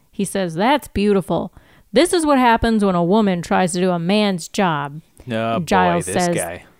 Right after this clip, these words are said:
Speaker 1: "Now you look here, Mister Kane.
Speaker 2: <laughs>
Speaker 1: This girl risked her life trying to capture a beast that you haven't as yet been able to find." And
Speaker 2: True.
Speaker 1: Kane goes, "Uh-huh. Daddy's doing a great job carrying her bag of milk bones."
Speaker 2: <laughs>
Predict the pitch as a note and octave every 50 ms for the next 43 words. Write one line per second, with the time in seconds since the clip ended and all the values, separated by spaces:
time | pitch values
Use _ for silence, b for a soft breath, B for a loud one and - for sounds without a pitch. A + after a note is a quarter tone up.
0 | b b b b A3 G#3+ G#3 G3 G3+ F#3+ C4+ F4 E4+ C4 A#3+ A#3 - - - A#3+
1 | B3 A3 G3 F3+ F#3 F3+ - - G3 F3+ D#3+ - - B3+ A#3 A3 A3 A3 A3+ A3
2 | - - - - - - A3 - _ - - - _ _ - D4 D#4 - - G3+
3 | F#3 F3+ B3+ A#3+ A#3 A3 G#3 G3 F3+ G3+ C4+ A#3+ - - - A#3+ A3+ G#3+ G3+ A3+
4 | A3+ G3+ - - - A3+ A3 G#3 G3+ - - - A3 A3+ - - - G3 F3+ D3
5 | - G#3+ A3 G#3 - - - F3+ F3 D#3+ E3 G#3+ D#4 C#4 G3+ F3+ F#3 F3+ E3 F#3
6 | F3+ - - G3 F#3+ E3+ D#3+ G3 A3 A3+ - - A#3 A#3+ B3+ C4 C4 - - C4+
7 | - - E4 C#4 G#3 E3+ D#3+ D#3+ F3 - b b b b b b b b - F#3
8 | F#3+ A3 G#3+ G3+ F3+ F3+ F#3 F3 E3+ E3 - - - G3 F#3 F#3 F3 E3 F#3 F#3+
9 | G3+ G#3+ A#3+ B3+ _ _ _ _ - - G#3 A3+ B3 A3+ G3+ E3+ - G3+ G3 F#3
10 | F3 E3+ - F#3+ A3 C#4 C4+ - G3+ F3+ F3 E3+ - - - G3+ F#3+ F3+ F3+ F3
11 | E3 D3+ F#3 F#3 F3+ E3+ F3+ E3 D#3+ D#3+ F3 G#3+ C4 B3 _ - G3 F3+ F3 E3+
12 | E3+ F3+ G3 G#3+ - - - - _ _ - D3